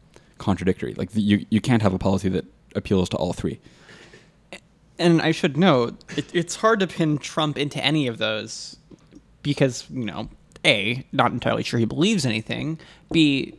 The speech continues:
Speaker 2: not entirely sure he's willing to get informed enough to actually, you know, have a conversation with the other members of any wing, and C, you know, has made promises that run contradictory to all three in some different ways.
Speaker 1: And D, not entirely sure that he cares.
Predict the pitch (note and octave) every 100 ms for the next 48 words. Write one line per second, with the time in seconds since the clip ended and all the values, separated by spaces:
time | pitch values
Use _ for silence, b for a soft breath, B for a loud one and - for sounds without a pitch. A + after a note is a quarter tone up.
0 | - E3 D#3+ - D3+ D3 - C#3 C3 A#2+
1 | - - - - D3+ E3 E3 D#3 C#3 C#3
2 | B2+ - D#3 D#3+ D3 C3 - - B B
3 | - C3+ C#3+ - C3+ B2 A2 A2 _ -
4 | - D#3+ C3 C#3 C3 B2+ D#3+ D#3+ - C#3
5 | B2+ - - C#3 - C3+ B2 B2+ A#2+ B2
6 | A#2 A#2 C3+ C3 B2+ B B B B D3+
7 | C3+ - F3 D3 B2+ A#2 - _ _ _
8 | - _ _ _ _ - - - C3 A2
9 | G1+ _ _ _ _ - E3 D3+ C3+ D#3+
10 | F#3+ D#3 D3+ D3+ D3+ C#3 A#2+ A#2+ B2+ -
11 | C#3 C3 C3+ B2+ A#2+ A#2 G#2+ A2+ G#2+ A2
12 | F2+ A2 - B2+ G#2 G#2+ G#2+ - - -
13 | - - - - B B B A2 A#2 A2+
14 | B2+ A2+ G2 A#2 A2 G#2 A#2 G2 F2 -
15 | G2 F2+ C#3